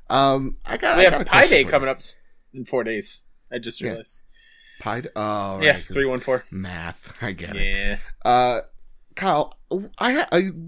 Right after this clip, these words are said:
Speaker 1: right before the show, getting it all set up and ready, um, I was thinking back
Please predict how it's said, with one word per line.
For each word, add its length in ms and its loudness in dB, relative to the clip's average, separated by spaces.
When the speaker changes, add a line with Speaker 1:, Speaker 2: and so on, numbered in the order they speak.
Speaker 1:
right 240 2
before 280 0
the 100 -2
show, 180 -2
getting 260 0
it 80 0
all 180 -2
set 360 -6
up 240 -10
and 160 -6
ready, 340 -10
um, 360 -2
I 120 0
was 160 -2
thinking 300 -4
back 380 -2